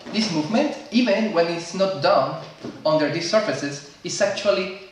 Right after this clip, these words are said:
trying to confuse the opponent, because if you are not on water or, uh, snow, you are actually, uh, uh, playing with the time and the space between your opponent and you.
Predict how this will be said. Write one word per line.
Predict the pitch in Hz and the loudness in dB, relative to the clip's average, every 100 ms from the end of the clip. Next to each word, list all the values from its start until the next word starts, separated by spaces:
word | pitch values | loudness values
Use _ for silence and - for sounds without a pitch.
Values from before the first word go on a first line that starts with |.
| - | -10
trying | - 185 180 175 | 0 4 4 0
to | - 190 180 - | -4 -2 -2 -2
confuse | 170 147 202 214 | -6 -6 -6 -4
the | 143 165 | -2 0
opponent, | 143 135 135 | 0 0 -2
because | 151 151 151 | -2 -2 -4
if | - 170 | -4 -4
you | |
are | 151 | -2
not | 277 285 | 0 0
on | 131 | 2
water | 120 - - - - - - - | 2 4 0 -2 -14 -20 -20 2
or, | 285 - - - - - | 6 6 4 -4 -12 -4
uh, | 147 135 - | 0 0 0
snow, | 165 165 143 - - - 175 | 0 0 0 0 -10 -14 -4
you | |
are | 180 | 0
actually, | 214 214 220 226 - - - - - - | 0 0 0 0 -2 -6 -6 -6 -8 -2
uh, | 160 147 - - - - _ _ _ _ - - - - | 0 2 0 -6 -12 -18 _ _ _ _ -20 -20 -20 -8
uh, | 165 160 - | -2 -2 2
playing | 202 254 190 156 143 - 165 | 4 4 2 0 -6 -8 -6
with | 160 | -4
the | 160 | -4
time | 165 180 185 196 208 - - - _ _ 165 | 0 2 2 2 -4 -10 -20 -20 _ _ 0
and | 160 | 0
the | |
space | - - 175 160 - - - - - | -2 0 0 2 -2 -8 -14 -18 -8
between | 151 - 151 | -8 -6 -6
your | 139 131 | -2 -2
opponent | 147 151 139 135 - | -2 -2 -2 -2 -2
and | 131 113 | -6 -4
you. | 113 | -4